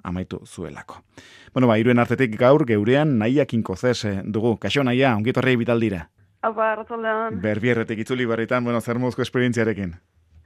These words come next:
Speaker 2: Bo, oso esperientzi politxa, aberazgarria,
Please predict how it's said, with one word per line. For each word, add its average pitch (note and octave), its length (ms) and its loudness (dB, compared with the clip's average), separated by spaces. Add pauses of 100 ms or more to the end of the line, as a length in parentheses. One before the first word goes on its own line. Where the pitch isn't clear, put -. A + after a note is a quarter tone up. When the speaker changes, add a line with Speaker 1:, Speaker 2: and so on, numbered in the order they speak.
(540)
Speaker 2:
Bo, A3+ 120 -8 (180)
oso F#3 560 -8
esperientzi G3+ 480 -12
politxa, F#3+ 440 -10 (360)
aberazgarria, G3 800 -8